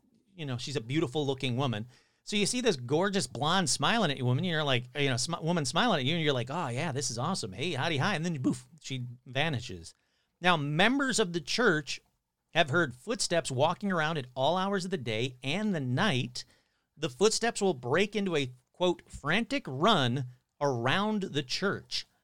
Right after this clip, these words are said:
Noises can also be heard in the vestry that some witnesses have described as a struggle, then a thud.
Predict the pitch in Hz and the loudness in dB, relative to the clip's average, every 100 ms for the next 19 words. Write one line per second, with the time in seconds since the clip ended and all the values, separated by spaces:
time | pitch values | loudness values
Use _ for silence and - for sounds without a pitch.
0 | _ _ _ 147 202 196 - 165 185 151 | _ _ _ 2 2 2 0 2 2 0
1 | 175 139 156 127 117 113 - 139 127 123 | -2 -2 -2 -2 -2 -4 -4 -4 -4 0
2 | - 240 294 196 143 135 120 127 123 - | 2 4 4 0 0 -2 -2 -2 -2 0
3 | 123 131 160 131 139 127 - - 214 165 | 2 2 0 0 0 2 0 4 4 6
4 | 131 180 - 123 139 123 110 - _ 107 | 4 2 -4 -6 -2 -2 -2 -8 _ -6
5 | 101 113 202 | -4 -2 -4